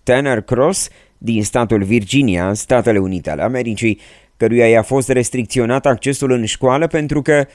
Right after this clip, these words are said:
n-a vrut să folosească pronumele corespunzătoare elevilor transgender a instituției. Refuzul lui a venit în urma unei politici a instituției încă în stadiu de draft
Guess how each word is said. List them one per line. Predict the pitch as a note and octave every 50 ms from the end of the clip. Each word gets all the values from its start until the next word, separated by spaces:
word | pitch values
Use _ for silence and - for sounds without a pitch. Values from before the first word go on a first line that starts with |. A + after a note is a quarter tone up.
| _ _ _ _ _ _ -
n-a | - G#2 B2 D3+ G3
vrut | F#3+ E3 F3+ G3 F#3+ -
să | - F#3 E3
folosească | - D3+ D3+ C#3+ C#3 B2 - E3 D#3+ D#3 - - D3 B2+
pronumele | - B2 B2 A#2+ B2+ C3+ C3+ B2+ A#2+ A2+
corespunzătoare | - B2+ A#2+ A2+ G#2 - - B2 A#2 G#2+ F2+ G#2 F2+ - B2+ B2+ A#2 A2
elevilor | G#2 G2 A2+ A#2+ A2 A#2 A2 A2+ G#2+ -
transgender | - _ - C3 C3 C3+ B2 G#2+ F#2+ G#2+ B2+ B2+ A#2 G#2 F#2 A2 G#2+ G#2+ - _ _
a | - C3
instituției. | B2+ B2 A#2+ A2+ - B2+ A#2+ G#2+ C3 A#2 - - E2+ C#2+ E2+ - _ _ _ _ _ _ - - - _ _ _ -
Refuzul | - C3+ B2+ - G#3+ B3 F#3 E3+ D3+
lui | D#3+ F3+ F3+ D#3+
a | C3
venit | A2 A#2 A#2 C3+ D3+ C#3
în | D3 B2+
urma | B2 B2+ B2+ C3
unei | B2 A#2+ A#2+ A#2+ A#2 G#2+
politici | - B2 A#2+ A#2 C3 C3 D3+ C#3 - C#3
a | B2
instituției | B2 B2 A#2 - - B2 A2 - D3 C3+ - - G#2 G2 G2+ A2 A#2 - _
încă | - C#3+ D#3+ F#3 F#3 D3+ - C#3
în | B2 G#2+
stadiu | G#2 - - - C3+ B2+ A2 G#2 G2+
de | E2+ G2+ D3 E3
draft | B2 A2+ G#2 G2+ A#2 - - - -